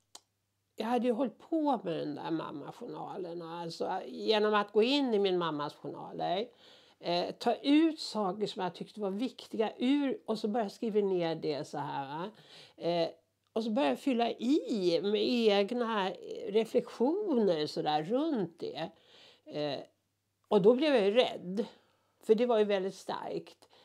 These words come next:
Jag tänkte att det där kan jag ju inte, det där kan jag inte hålla på med. Så då, då låg det ju väldigt länge. Mina journ-, alltså,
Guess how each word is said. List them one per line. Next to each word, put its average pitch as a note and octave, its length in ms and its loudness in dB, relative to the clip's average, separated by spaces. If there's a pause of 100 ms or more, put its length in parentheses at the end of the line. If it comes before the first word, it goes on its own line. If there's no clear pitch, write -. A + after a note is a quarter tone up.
(100)
Jag F3 140 -6
tänkte F#3+ 300 0
att F3 80 -6
det G#3 80 -2
där F#3+ 280 0
kan - 260 -12
jag D#3+ 100 -6
ju D3+ 200 -8
inte, F3 220 -12
det E3+ 160 -4
där E3 280 -6
kan - 120 -16
jag D3 80 -14
inte D#3+ 160 -14
hålla G#3 240 -10
på A#3 300 -12
med. F3 220 -8
Så G3+ 100 -12
då, G#3+ 260 -2 (800)
då G#3+ 180 6
låg C4+ 500 4
det D3 60 -4
ju C#3+ 100 -2
väldigt - 320 -8
länge. E3+ 380 -4
Mina G#3+ 280 4
journ-, A3 260 0 (160)
alltså, G#3 360 -2